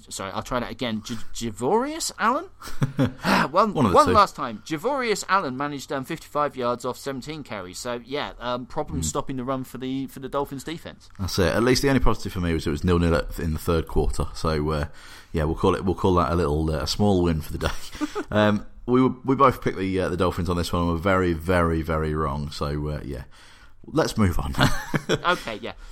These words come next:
Speaker 1: Let,
Speaker 2: Second
Speaker 1: let's,
Speaker 2: ga-
Speaker 1: yeah, let, let's just not mention the Dolphins again until we have to.
Speaker 2: I, I, I agree, yeah. I'm, I'm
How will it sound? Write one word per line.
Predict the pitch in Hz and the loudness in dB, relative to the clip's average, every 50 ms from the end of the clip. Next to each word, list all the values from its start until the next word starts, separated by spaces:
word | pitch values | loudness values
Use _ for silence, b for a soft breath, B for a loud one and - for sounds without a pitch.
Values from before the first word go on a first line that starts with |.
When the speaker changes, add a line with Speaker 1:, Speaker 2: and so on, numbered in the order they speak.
| B - | B -10
Speaker 1:
Let, | 160 196 | -8 -4
Speaker 2:
Second | 196 190 185 165 170 175 | 0 2 2 2 2 0
Speaker 1:
let's, | 165 - - - - - | 0 0 -2 -2 -4 -10
Speaker 2:
ga- | 175 170 | -8 -4
Speaker 1:
yeah, | 180 180 156 | -2 -2 -2
let, | 160 170 202 220 185 | 2 2 2 2 4
let's | 185 214 220 - | 2 0 0 0
just | 214 - | -2 0
not | 220 202 147 160 | 0 0 2 2
mention | 170 165 - - 160 | 0 -2 -2 -6 -8
the | 151 | 0
Dolphins | - 156 151 143 - 143 131 135 | 4 4 4 4 0 -6 -6 -4
again | 127 139 131 131 | -2 -2 0 0
until | 120 - 127 120 | -2 -2 -2 -4
we | 117 | -4
have | 110 107 90 - - | -4 -4 -6 -6 -8
to. | - 80 - - - | -14 -16 -16 -4 0
Speaker 2:
I, | 113 | 0
I, | 117 104 107 110 110 | 2 4 2 2 2
I | 92 101 101 98 | 2 2 2 2
agree, | 98 95 87 90 85 78 78 | 2 2 2 0 0 0 0
yeah. | 78 78 78 78 | -2 -2 -2 -4
I'm, | 80 80 - | -4 -4 -4
I'm | - 82 82 78 | -4 -4 -4 -6